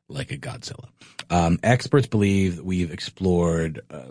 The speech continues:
going on five percent of the world's seabed. And to many experts and amateurs alike, this vast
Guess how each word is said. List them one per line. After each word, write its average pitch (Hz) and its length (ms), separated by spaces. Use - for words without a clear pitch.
going 104 340
on 90 200
five 110 520
percent - 640
of 85 160
the 87 80
world's 82 400
seabed. 69 640
And 95 260
to - 120
many 101 680
experts 107 600
and 101 720
amateurs 95 580
alike, 90 640
this 92 460
vast 90 500